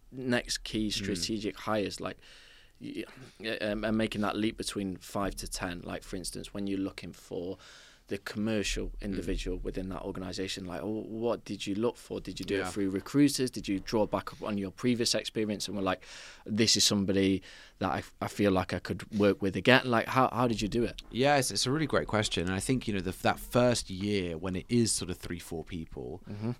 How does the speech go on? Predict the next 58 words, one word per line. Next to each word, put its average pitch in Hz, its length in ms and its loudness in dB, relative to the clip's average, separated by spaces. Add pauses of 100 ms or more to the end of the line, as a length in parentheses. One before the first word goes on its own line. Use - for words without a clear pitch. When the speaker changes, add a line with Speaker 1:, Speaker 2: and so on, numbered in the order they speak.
Speaker 2:
you 110 140 0
have 98 100 0
no 101 160 4
idea 87 220 0
really 95 420 2
what 76 100 -4
you're 82 100 -4
doing, 82 240 -2
what 110 120 0
Speaker 1:
Yeah, 107 60 4
Speaker 2:
the 98 80 2
business 90 240 -2
is 92 60 0
gonna 90 160 0
Speaker 1:
yeah. - 20 -4
Speaker 2:
be. 82 320 -4
So - 160 0
you 98 140 0
know 104 340 2
that 90 100 -6
you've 95 220 -6
just - 200 -2
got 85 140 -4
to 78 80 -8
hire 82 560 -2 (280)
super 90 300 -2
generalists, - 600 -4
Speaker 1:
Yeah. 95 140 2 (240)
Speaker 2:
people 101 300 -2
who 92 160 2
are 87 60 2
just 82 440 0
gonna, 85 260 -2
like, 73 320 -8 (400)
do 101 100 2
the 90 80 -2 (120)
hard 85 180 0
work. 87 280 -2 (260)
And 117 120 0
you've 127 160 6
gotta 156 80 0 (140)
stay 147 160 6
s-, - 280 0
really 131 440 8
transparent 113 720 2 (140)
with 107 140 0
them. 87 400 -6
Speaker 1:
Mm. 113 60 -2
Speaker 2:
And 107 180 2
this 143 140 6
is 117 40 -2
where 95 160 4 (100)
I 156 40 8
failed 82 380 -2
for - 100 -12
sure. 110 420 0
Like, 87 140 -4
I, 101 440 2